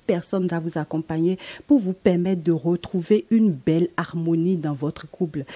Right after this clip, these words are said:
Il n'est pas interdit à une femme mariée de dire non à une relation sexuelle. Tant qu'elle le ressent ainsi, elle a le droit de dire non. Ce qui est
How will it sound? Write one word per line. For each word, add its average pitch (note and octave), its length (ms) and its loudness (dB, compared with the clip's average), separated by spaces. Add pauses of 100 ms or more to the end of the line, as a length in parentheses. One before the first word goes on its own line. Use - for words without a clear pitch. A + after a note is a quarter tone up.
(160)
Il C4+ 140 10
n'est G3 100 4
pas G#3+ 400 0
interdit E3+ 560 0
à E3 160 0
une F#3 140 4
femme F3+ 280 2
mariée D3+ 380 0
de D#3+ 160 -2
dire E3+ 320 0
non D3+ 420 4
à C#3+ 140 -2
une E3 140 0
relation C3 420 -4
sexuelle. C3+ 500 -4 (360)
Tant C4 160 4
qu'elle C4 260 4
le F#3+ 140 4
ressent E3 540 0 (100)
ainsi, F3 500 0
elle F#3+ 160 0
a F#3+ 100 0
le D#3 140 0
droit D#3 320 -2
de D3+ 140 -4
dire D3 320 -4
non. C#3 220 -2 (260)
Ce - 160 2
qui A#3+ 260 4
est E4 140 6